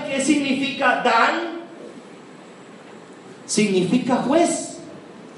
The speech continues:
¿Y quién es el juez de toda la tierra? Jesús es el juez. <laughs> Él es el Hijo. Él es la palabra que oyes.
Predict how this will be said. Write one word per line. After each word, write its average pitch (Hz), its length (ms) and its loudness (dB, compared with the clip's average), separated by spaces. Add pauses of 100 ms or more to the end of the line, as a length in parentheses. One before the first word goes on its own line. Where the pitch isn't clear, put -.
(1160)
¿Y 175 60 -10
quién 220 260 2
es 233 140 2
el 202 160 4
juez 220 200 4
de 220 80 4
toda 226 240 2
la 220 120 6
tierra? 220 540 0 (1160)
Jesús 233 720 4 (260)
es 196 200 2
el 226 100 2
juez. 226 540 -4 (1300)
<laughs> - 1000 -6
Él - 160 4
es 262 180 4
el 254 160 8
Hijo. - 540 4 (680)
Él 233 160 6
es 277 100 8
la 277 160 4
palabra 302 600 8
que 226 140 8
oyes. 202 640 6